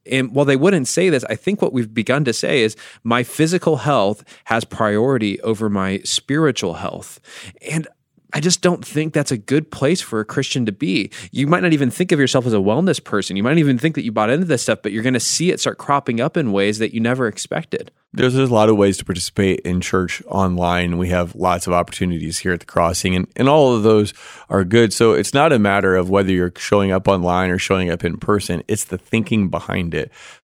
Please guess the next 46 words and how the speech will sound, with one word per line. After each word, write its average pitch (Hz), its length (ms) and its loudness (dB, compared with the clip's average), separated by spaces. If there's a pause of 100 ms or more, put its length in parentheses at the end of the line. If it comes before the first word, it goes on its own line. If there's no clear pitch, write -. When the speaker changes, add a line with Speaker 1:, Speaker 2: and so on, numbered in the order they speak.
Speaker 2:
But 113 100 -6
the 123 80 -4
thing 175 220 0
that 123 180 2
kinda 92 360 -2 (420)
puzzles 113 420 2
me 95 160 -2
more 90 260 0
than 87 300 -6 (240)
anything 87 460 -2
else - 480 -4
is 92 260 -4
people 127 400 -2
who 104 160 0
will 90 220 0
go 95 160 0
out 92 100 -2
to 90 80 -6
dinner 90 400 -2
but 95 220 0
won't 92 160 0
go 82 100 -4
to - 80 -4
church. - 480 -10 (440)
People 98 260 0
who 98 180 2
will 92 140 4
go 92 140 2
to 98 60 2
the 87 100 0
grocery 101 240 2
store 107 260 2
but 82 140 -2
not - 180 -6
go - 80 -8
to - 100 -6
church. - 520 -12 (280)
So 117 200 4
that 107 180 4
church - 380 0
somehow 110 580 4
is 95 380 0
down 95 380 2
on 90 180 -4
the 87 100 -2
bottom 87 580 0